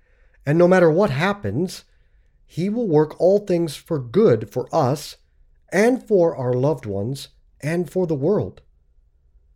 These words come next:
With God as our Father, we are safe.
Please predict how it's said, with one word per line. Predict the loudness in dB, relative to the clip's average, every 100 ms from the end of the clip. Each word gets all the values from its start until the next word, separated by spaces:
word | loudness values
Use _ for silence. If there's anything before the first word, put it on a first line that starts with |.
| _ _ -14
With | -10
God | -6 -4 -4
as | -4
our | -4
Father, | -6 -8 -6 -6 -8 -12 _ _ _ _ -12
we | -4 -2 -4 -6
are | -6
safe. | -6 -6 -2 -2 -4 -10